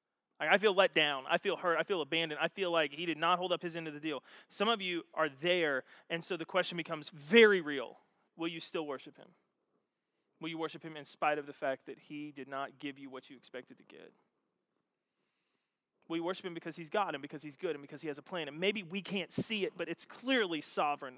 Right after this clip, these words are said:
The, there was a donkey just sitting there like he said it was gonna be. This is God's sovereign plan. It wasn't what they wanted, but it was clearly what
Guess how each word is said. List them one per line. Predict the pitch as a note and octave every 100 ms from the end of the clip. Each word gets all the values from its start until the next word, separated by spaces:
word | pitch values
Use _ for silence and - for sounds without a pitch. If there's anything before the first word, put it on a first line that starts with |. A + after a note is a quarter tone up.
| D3+
The, | G3+ - _ -
there | A#3
was | A3
a | G#3+
donkey | E3+ - F#3 E3 D3+
just | D#3 -
sitting | G3+ D#3+ D3
there | C3+
like | C3+
he | D3+
said | - D#3
it |
was | C#3
gonna | C#3
be. | D3+
This | F3+
is | F3+
God's | D3 A3 A3 G#3 - - - -
sovereign | - - G#3+ F#3+ E3+ D#3+ - -
plan. | A3+ G3
It | D#3+
wasn't | F3 A#3 A#3+
what | A#3+ A3
they | B3 A#3
wanted, | G3 F3+
but | F3 F3+
it |
was | E3+
clearly | - A#3+ A3+ A3
what | E3+ G3